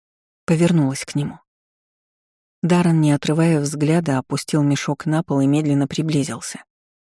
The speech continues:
Однако в этот раз не переступал черты дозволенного, просто смотрел.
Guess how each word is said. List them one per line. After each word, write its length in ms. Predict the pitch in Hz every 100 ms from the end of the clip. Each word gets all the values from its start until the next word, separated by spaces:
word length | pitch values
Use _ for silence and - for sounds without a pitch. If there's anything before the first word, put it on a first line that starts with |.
| _ _ _ _
Однако 380 | 175 190 196 175
в 40 |
этот 220 | 180 175 185
раз 180 | 180
не 120 | 170 160
переступал 580 | 170 - 190 - 151
черты 320 | 135 143 - 143
дозволенного, 680 | 139 147 143 131 139 - - _ -
просто 340 | 165 - 143
смотрел. 540 | - 156 - 135 -